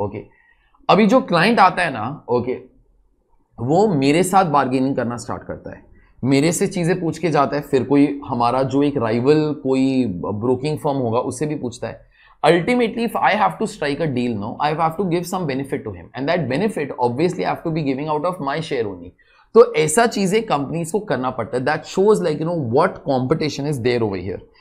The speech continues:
तो ऐसे केसेस के ना तुम लोग ज़्यादा बेनिफिट कस्टमर को दे पाओगे when your costs are going to be less। Hence, it becomes need of the hour that we review our operating process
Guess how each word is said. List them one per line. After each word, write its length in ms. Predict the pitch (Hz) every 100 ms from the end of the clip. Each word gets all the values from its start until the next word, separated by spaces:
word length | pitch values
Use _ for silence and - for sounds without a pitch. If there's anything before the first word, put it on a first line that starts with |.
| - _
तो 280 | 208 - -
ऐसे 260 | 165 175 254
केसेस 360 | 254 220 220 196
के 80 |
ना 100 | 214
तुम 220 | 226 202 170
लोग 240 | 175 214 160
ज़्यादा 400 | 110 139 147 208
बेनिफिट 460 | 202 196 196 196
कस्टमर 280 | 156 156 156
को 140 | 151 147
दे 200 | 117 120
पाओगे 360 | 117 104 123
when 320 | 104 117 151
your 80 | 151 156
costs 240 | 123 127 135
are 120 | 113
going 140 | 101
to 120 | 104
be 60 | 139
less। 140 | - - - - _ -
Hence, 240 | 185 208 233
it 80 | 202
becomes 240 | 226 190 160
need 140 | 190 208
of 100 | 151
the 60 | 143
hour 160 | 147 160
that 160 | 151 160
we 100 | 135
review 320 | 120 117 175 175
our 320 | - 151 180 139
operating 400 | 143 147 143 139 107
process 380 | 104 156 185